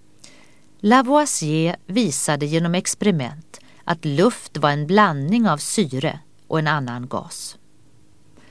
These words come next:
Denna gas kallade han icke livgivande luft,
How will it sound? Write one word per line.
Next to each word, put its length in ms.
Denna 240
gas 500
kallade 440
han 300
icke 680
livgivande 920
luft, 520